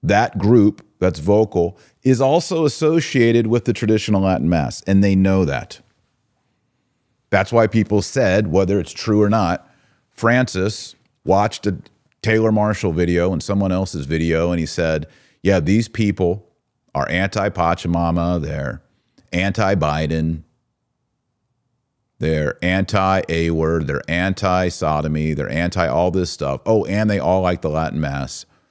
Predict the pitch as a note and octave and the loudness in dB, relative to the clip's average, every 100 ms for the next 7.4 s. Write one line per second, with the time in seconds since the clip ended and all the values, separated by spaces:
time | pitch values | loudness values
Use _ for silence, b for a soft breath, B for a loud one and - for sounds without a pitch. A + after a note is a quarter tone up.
0 | _ _ E2+ C#2+ D#2 G#2 F#2+ G2+ G2 - | _ _ -4 -2 2 2 2 0 0 -8
1 | _ _ _ _ _ _ _ _ _ _ | _ _ _ _ _ _ _ _ _ _
2 | _ _ _ _ _ _ _ _ _ _ | _ _ _ _ _ _ _ _ _ _
3 | - D#2 E2+ F#2 F#2 F#2+ F#2 F2+ F#2 _ | -6 0 2 4 2 0 0 -2 -4 _
4 | _ _ _ _ _ _ _ _ _ _ | _ _ _ _ _ _ _ _ _ _
5 | _ _ _ _ _ _ _ _ _ _ | _ _ _ _ _ _ _ _ _ _
6 | _ _ _ _ - C#2 D#2+ C2+ C2+ F#2+ | _ _ _ _ -6 -4 -4 -4 0 2
7 | G#2 F#2+ F#2 | 2 2 -2